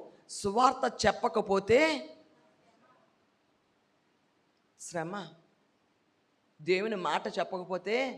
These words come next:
శ్రమ. మరి రోజుకి ఒక్కసారైనా మన దేవుని గురించి మాట్లాడగలుగుతున్నామా? మన భర్తతోనో, మన భార్యతోనో, పిల్లలతోనో, కుటుంబంతోనో, ఎవరితో ఒకరు పంచుకుంటున్నామా దేవుని మాటను? చెప్పకపోతే ఏమిటంట? శ్రమ అంటండి.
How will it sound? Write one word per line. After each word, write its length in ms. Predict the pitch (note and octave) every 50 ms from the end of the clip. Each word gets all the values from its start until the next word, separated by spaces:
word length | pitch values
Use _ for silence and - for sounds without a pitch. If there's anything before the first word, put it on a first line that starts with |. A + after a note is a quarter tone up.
| - - - _ _ _ _ _ _ - -
శ్రమ. 260 | - F#3 - G3+ A3+ C4+ D4 B3+ F#3 - - - - - - _ _ _ _ _ _ _ _ _ _ _ _ _ _ _ _ _ _ _ _ _ _ _ -
మరి 200 | A#3 C#4 C#4 C#4
రోజుకి 520 | A3 F#3+ A3+ B3 C#4+ D4+ D4+ D4 D4+ E4
ఒక్కసారైనా 640 | D#4+ C#4+ - - C4 - C4 A#3+ B3+ C#4 D4 D4 D4+
మన 140 | D4 C#4+ C#4
దేవుని 300 | A3+ G3+ A3+ A#3 C4 C#4
గురించి 240 | B3+ C#4+ B3+ - C4
మాట్లాడగలుగుతున్నామా? 880 | A3+ G#3+ A3+ A3 A#3+ B3+ C4 B3 C4+ C4 C4 C4+ B3+ C4 C4 C4 C4+ C4+ C4+ - - - - _ _ _ _ - - _ G3
మన 120 | A#3+ G3
భర్తతోనో, 640 | F3+ F#3 G3 G3 A#3 B3 - D4+ C#4 A#3 A#3 C4+
మన 140 | C#4 C4+ B3
భార్యతోనో, 600 | G#3+ G3 G#3 A3+ B3+ C#4+ C#4 - C4 A#3 A#3+ B3+
పిల్లలతోనో, 680 | C4 - - A#3 A3+ B3 C4+ C#4 C4+ C4+ A#3 A3+ A#3+ C#4
కుటుంబంతోనో, 680 | C#4+ - A#3 A3+ - D#4+ C4 C#4 C4+ C4+ A#3+ A#3+ B3 B3 - - - - -
ఎవరితో 380 | F#3+ G#3 A3+ C#4+ D4+ D4+ E4 D#4+
ఒకరు 220 | D#4 - D4+ D#4 - - - -
పంచుకుంటున్నామా 680 | B3 A#3+ A#3 - C4 D4+ C4 C4+ C4+ D4 C#4+ C#4+ C#4 C#4+ C#4+ - - - - - _ -
దేవుని 240 | G3+ A3+ B3 C4 C4+
మాటను? 420 | B3+ B3+ B3 B3 C4 B3 B3 B3+ - - - - - - - _ _ _ _ _ -
చెప్పకపోతే 720 | - G#3+ G3+ G3+ - - C4 B3+ C4 B3 B3 A#3 A#3+ A#3+
ఏమిటంట? 320 | A3+ G#3 G#3 A3 G#3+ A3 B3+ C#4 C#4 - - - - _ _ _ _ _ _ _ _ _ - -
శ్రమ 260 | F#3+ F#3+ G3 A#3+ D4
అంటండి. 420 | D#4 D4 - C#4 A3 F#3 - G3+